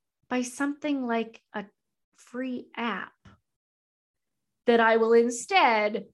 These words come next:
be quiet and cagey about and, and potentially compromise my own reputation as being somebody who wants to be open. And if I say collaboration over competition,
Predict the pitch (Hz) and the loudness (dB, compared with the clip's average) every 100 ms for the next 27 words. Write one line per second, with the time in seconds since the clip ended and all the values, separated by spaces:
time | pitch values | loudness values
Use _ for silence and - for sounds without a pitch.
0 | _ _ _ _ _ _ _ _ 262 247 | _ _ _ _ _ _ _ _ -2 -2
1 | - - 240 220 220 208 - 208 202 220 | -2 -6 0 2 4 0 -2 -8 -8 -6
2 | 208 190 196 196 190 196 190 - 196 196 | -6 -4 -4 -2 -2 -2 -2 -4 -4 -4
3 | 196 - 214 202 202 220 202 208 202 196 | -6 -8 -8 -8 -6 -6 -6 -4 -6 -6
4 | - 202 208 190 190 185 - - 196 190 | -4 -4 -2 -2 -2 -4 -10 -10 -6 -4
5 | 220 220 190 175 175 170 180 - 180 180 | -4 -4 -6 -8 -14 -14 -12 -10 -12 -12
6 | 170 185 185 180 185 190 185 190 196 190 | -12 -10 -10 -12 -10 -8 -4 -4 -4 -8
7 | - 190 - 185 185 190 190 190 190 196 | -10 -12 -6 -6 -6 -8 -8 -6 -6 -8
8 | - - - - 214 226 220 262 262 247 | -12 -20 -20 -8 0 0 0 4 4 4
9 | 220 208 202 196 196 202 196 190 202 202 | 2 2 2 -2 -4 -4 -4 -6 -4 -6
10 | 202 202 202 208 | -6 -8 -6 -8